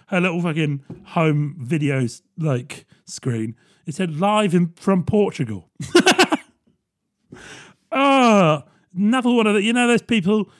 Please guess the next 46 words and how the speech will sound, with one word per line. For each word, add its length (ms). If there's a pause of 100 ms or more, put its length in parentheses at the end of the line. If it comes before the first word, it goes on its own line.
(140)
who 100
join 300
Brexit 240
are 60
like, 200
"Oh, 360 (440)
Britain, 360
oh, 180
it's 160
rubbish. 400
I 180
want, 300
I 120
want 180
a 100
foreign 320
national 260
out 80
of 100
Britain." 380 (320)
"Where 180
are 40
you?" 200
"I 240
live 140
in 60
the 80
Costa 340
del 240
Sol." 380 (380)
Um, 220
<laughs> 1600
"What? 300 (120)
What 120
do 80
you 40
mean 160
I 40
have 140
to 80
leave 220
Spain? 460 (260)
I 180
voted 280
for 100
Brexit 540